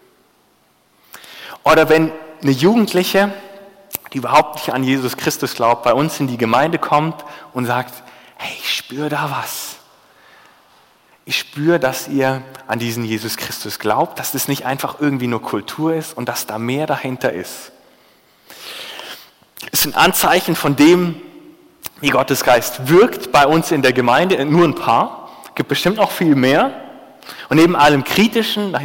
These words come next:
neben allen kritischen Rückfragen, die ich jetzt mal an euch gerichtet habe, auch mal so ein Blick auf das, was Gott schon tut bei uns in der Gemeinde, wo Menschen kommen und sehen,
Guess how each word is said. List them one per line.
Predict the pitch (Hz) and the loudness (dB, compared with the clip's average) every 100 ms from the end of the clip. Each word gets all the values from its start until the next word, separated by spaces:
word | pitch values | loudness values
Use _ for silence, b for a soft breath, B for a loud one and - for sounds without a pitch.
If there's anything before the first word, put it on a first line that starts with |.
| 147 | 0
neben | 139 135 | 0 2
allen | 139 143 | 2 2
kritischen | - 185 170 - | 0 -2 -2 -2
Rückfragen, | 131 - - 151 151 | -2 -2 2 2 2
die | 135 | 0
ich | 143 | -2
jetzt | 135 | 0
mal | 135 123 | 2 2
an | 117 | 4
euch | 131 143 | 0 0
gerichtet | - 175 - 143 - | -2 -2 -4 -10 0
habe, | 143 139 143 B B B B B B B B | 2 2 -2 B B B B B B B B
auch | - | -2
mal | 160 | 0
so | 143 | 0
ein | 135 | 0
Blick | 131 190 - | 2 0 2
auf | 139 - | 0 0
das, | 151 - | -4 -4
was | 123 | -6
Gott | - 135 | -4 -2
schon | - 131 | -2 -4
tut | - - 208 - | -2 -2 -2 0
bei | 139 131 | 0 2
uns | 156 151 | 2 0
in | 147 | 0
der | 123 | 2
Gemeinde, | 123 120 131 165 165 | 2 4 4 4 2
wo | 131 139 135 B | 2 0 0 B
Menschen | 127 160 - 131 | 0 0 -2 -4
kommen | - - 170 180 175 190 247 B B B B - | -2 4 6 6 4 2 0 B B B B 0
und | 160 151 135 | 4 4 2
sehen, | - 147 175 175 127 156 180 | 0 4 6 6 4 0 -4